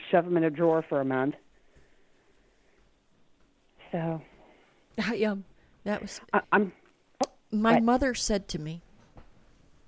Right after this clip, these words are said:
Speaker 2: she said, "Mac went under the bed," she says, and she said, "What are all of those, what are those, there's a whole big tote under there with, with, like, gallon jugs in it.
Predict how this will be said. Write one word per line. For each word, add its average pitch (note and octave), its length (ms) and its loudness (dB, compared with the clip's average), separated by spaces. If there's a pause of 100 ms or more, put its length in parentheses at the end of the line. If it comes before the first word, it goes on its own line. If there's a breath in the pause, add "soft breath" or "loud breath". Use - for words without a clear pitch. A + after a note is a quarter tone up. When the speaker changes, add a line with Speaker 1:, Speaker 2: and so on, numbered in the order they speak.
(360)
Speaker 2:
she - 220 -10
said, B3 200 -6
"Mac B3 360 -4
went D4+ 160 -6
under B3+ 220 -2
the G3+ 120 -2
bed," F3 500 -2
she - 180 -8
says, G3 320 -8
and G2+ 140 -10 (680 loud breath)
she - 220 -8
said, C4 260 -6
"What D#4 120 0
are G4+ 160 -2
all C4+ 240 -2
of C4 100 -4
those, A3 340 -2 (360 soft breath)
what C#4 140 -4
are F#4 100 -4
those, C4 400 -4 (120)
there's C4+ 260 -8
a A#3 100 -2
whole G#4+ 480 0 (260)
big A#3 320 -2
tote - 460 4
under F3 340 0
there C3 420 -4 (800 soft breath)
with, G3+ 260 4 (680)
with, A#3 220 4
like, A3+ 300 2
gallon A#3+ 480 2
jugs G3 680 0
in E3 160 2
it. - 320 -14